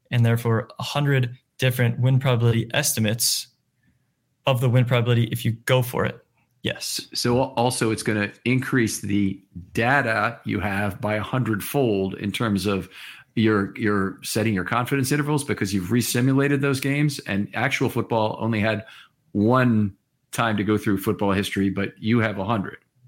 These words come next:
Speaker 1: Hmm. Okay. So yes. Uh, but actually before I'm, before talking about even what I did, I'm just ex-, trying to explain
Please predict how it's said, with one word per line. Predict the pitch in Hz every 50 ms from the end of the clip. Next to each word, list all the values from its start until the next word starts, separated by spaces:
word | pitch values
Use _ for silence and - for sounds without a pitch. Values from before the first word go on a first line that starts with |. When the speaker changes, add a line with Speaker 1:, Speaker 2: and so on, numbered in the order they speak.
| -
Speaker 1:
Hmm. | 156 160 165 160 151 135 113 101 98 - - _ _ -
Okay. | - 139 - 131 120
So | 120 - 135 127 120 120 120 120 - - _ _ _ _ _ _ _ _ -
yes. | 123 139 139 156 160 165 - - - - - _ _ _ _ _ _ _ _ _ -
Uh, | - 147 151 151 151 147 143 143
but | 139 139 147 147 143 - - - -
actually | 156 170 - - 180 156
before | 135 131 147 - - 156 165 180 180 170
I'm, | - 92 92 - 151 151 156 160 - - - -
before | - 143 131 - 147 147 151 143
talking | - 139 127 127 - 131
about | 123 120 117 -
even | 127 120 123 120 113
what | 113
I | 110 110 120
did, | 123 139 143 139
I'm | - - 123 117
just | 127 120 - 127
ex-, | 120 - -
trying | - - - 127 113
to | 110
explain | 110 - - - 117 113 113 110